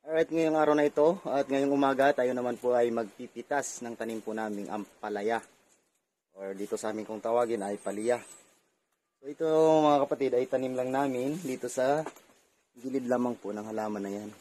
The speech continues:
So, ito po ay backyard gardening, no? So, pero may malawak naman kaming taniman dyan.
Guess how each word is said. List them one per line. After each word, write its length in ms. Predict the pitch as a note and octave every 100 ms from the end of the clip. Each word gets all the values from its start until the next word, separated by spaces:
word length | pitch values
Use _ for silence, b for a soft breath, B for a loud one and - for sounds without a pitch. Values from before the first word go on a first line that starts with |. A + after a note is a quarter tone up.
| _ _ _ _ _ _ _
So, 40 |
ito 140 | A#2+ C3+
po 160 | C3+ C#3
ay 160 | C3+
backyard 480 | G#2+ B2+ - C3+ A#2+
gardening, 480 | A#2 A2+ A#2 B2+ B2 A2+ - - _ _ _ _ _
no? 240 | A#2 B2 A2+ _ _ _ _ _
So, 80 | G2+
pero 160 | -
may 160 | B2 D#3
malawak 400 | E3 E3 D#3+ C#3+
naman 160 | C#3
kaming 240 | C3 B2+ B2
taniman 400 | A#2+ A2 G#2+ G#2
dyan. 320 | A#2 A#2